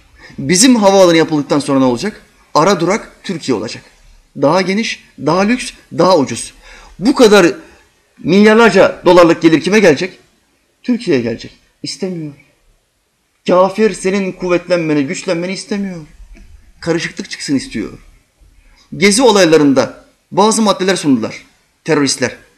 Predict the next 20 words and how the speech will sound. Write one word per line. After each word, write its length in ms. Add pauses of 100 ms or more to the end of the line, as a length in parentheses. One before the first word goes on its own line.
gezi 260
terörcüleri. 500 (760)
Maddelerin 440
ilki 320
neydi? 360 (760)
Yeni 240
havaalanı 640 (120)
iptal 260
edesin. 300 (1800)
Senin 300
ne 120
derdin 300
var 100
havaalanıyla? 540 (880)
Ne 100
problemin 420
var? 120 (360)
Alman 280
ajanları 340
içinde. 440